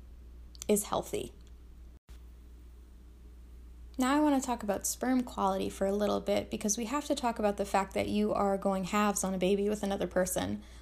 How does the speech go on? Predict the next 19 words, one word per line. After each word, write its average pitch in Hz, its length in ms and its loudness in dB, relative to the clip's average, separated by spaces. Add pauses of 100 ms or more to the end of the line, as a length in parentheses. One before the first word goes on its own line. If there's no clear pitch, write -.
(140)
um, 190 260 0
and 202 160 4
that 214 200 2
person's 208 640 2
sperm 262 380 4
quality 196 480 2
and 208 220 -2
overall 196 460 2
health 190 440 -2
can 196 320 -2
absolutely 214 560 0
affect 185 400 -2
your 175 140 0
pregnancy. - 720 -4 (640)
So - 220 4
let's 180 240 4
break 180 260 0
it - 100 -6
down. - 400 0